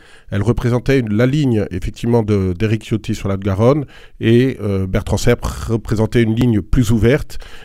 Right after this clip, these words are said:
euh, sur la droite et le centre. Et, euh, malheureusement, effectivement, moi, je soutenais cette ligne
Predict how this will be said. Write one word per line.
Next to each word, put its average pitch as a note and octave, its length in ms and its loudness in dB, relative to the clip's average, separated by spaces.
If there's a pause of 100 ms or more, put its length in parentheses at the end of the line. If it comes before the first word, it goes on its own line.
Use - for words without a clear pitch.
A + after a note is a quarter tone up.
(100)
euh, F2+ 140 -2
sur A2+ 220 0
la A2+ 80 2
droite A2+ 420 2
et B2 140 -4
le A#2 100 0
centre. A#2+ 460 0 (260)
Et, A2 260 4
euh, G2+ 80 2
malheureusement, G#2 640 2
effectivement, A2 540 2
moi, A#2+ 260 4
je A#2+ 140 2
soutenais A2+ 340 -4
cette - 240 -4
ligne D3 240 2